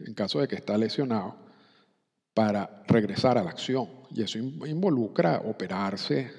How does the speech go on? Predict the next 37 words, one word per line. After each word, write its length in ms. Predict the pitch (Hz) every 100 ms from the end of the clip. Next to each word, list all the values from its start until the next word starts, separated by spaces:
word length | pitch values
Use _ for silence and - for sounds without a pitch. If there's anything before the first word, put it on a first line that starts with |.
| - - -
las 200 | 110 101
veces 260 | 98 - 113
que 100 | 127
se 120 | 104
tenga 260 | 110 117
que 80 | 117
operar, 560 | 120 139 143 139 120 139 - - - -
eh, 300 | - 113 104
seguir 380 | 92 120 110 104
en 100 | 113
los 140 | 117
tratamientos 600 | 120 110 104 110 110 104 120
cuando 200 | 107 101
tiene 220 | 104 107
que 80 | 113
seguir 220 | 110 98
un 140 | 104
tratamiento. 440 | 113 120 139 139 110
O 40 |
sea, 120 | 139
no 160 | 110 117
es 100 | 113
que, 380 | - 165 - - - - - _
no 180 | - 110
es 80 | 107
que 180 | - 135
yo 180 | 127 117
no, 160 | 120
yo 160 | 123 113
no 140 | 123
juego 340 | 127 127 127 131
más, 280 | 135 165
me 80 | 147
duele 240 | 113 113 139
la 100 | 127
barriga, 800 | 110 127 165 180 175 - -
págame. 360 | - 110 95 -